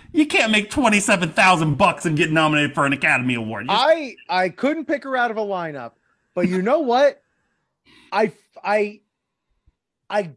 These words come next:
Speaker 2: don't fucking hate how it happened. Like, the fucking grassroots ass,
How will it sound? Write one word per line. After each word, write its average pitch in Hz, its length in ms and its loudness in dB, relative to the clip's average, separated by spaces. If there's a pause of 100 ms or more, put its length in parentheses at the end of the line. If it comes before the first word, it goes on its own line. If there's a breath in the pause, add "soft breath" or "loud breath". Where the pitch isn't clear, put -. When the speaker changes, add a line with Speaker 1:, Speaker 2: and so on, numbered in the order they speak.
Speaker 2:
don't 233 420 -2
fucking 220 460 -4
hate 180 400 -6
how 165 300 -4
it 147 80 -10
happened. - 580 -18 (600)
Like, 165 400 -2 (340)
the 160 380 -2
fucking 185 800 -4 (1300)
grassroots 208 800 -4
ass, 170 540 -4